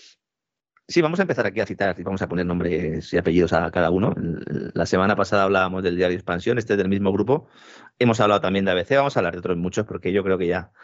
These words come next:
no hay que ser tibios con esto porque esto es una vergüenza, ¿no? Sobre todo cuando nos están atacando a nosotros, ¿no? Dice el titular del Mundo Actualidad Económica, "La guerra que resucitó a Europa.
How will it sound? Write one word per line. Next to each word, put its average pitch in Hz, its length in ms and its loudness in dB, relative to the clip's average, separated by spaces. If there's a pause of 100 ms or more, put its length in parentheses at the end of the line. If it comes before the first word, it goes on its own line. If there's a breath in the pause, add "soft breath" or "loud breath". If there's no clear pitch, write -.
(220 loud breath)
no 113 80 2
hay 117 60 4
que 104 80 2
ser 90 180 0
tibios 82 280 -2
con 78 140 -2
esto 80 180 -2
porque 87 140 0
esto 85 100 -6
es 82 60 -6
una 90 140 2
vergüenza, - 460 -4
¿no? 76 140 -2
Sobre 101 200 2
todo 107 180 4
cuando 135 240 2
nos 92 120 -2
están 95 160 0
atacando 90 420 -2
a - 20 -2
nosotros, 65 440 -8
¿no? - 180 -6 (480 loud breath)
Dice 160 640 4 (100)
el 139 140 2
titular 123 560 2 (140)
del 117 220 0
Mundo 117 360 2
Actualidad 98 300 0
Económica, 78 580 -10
"La 135 280 2
guerra 240 420 0
que 147 140 -2
resucitó 127 520 -2
a 175 80 2
Europa. 131 500 0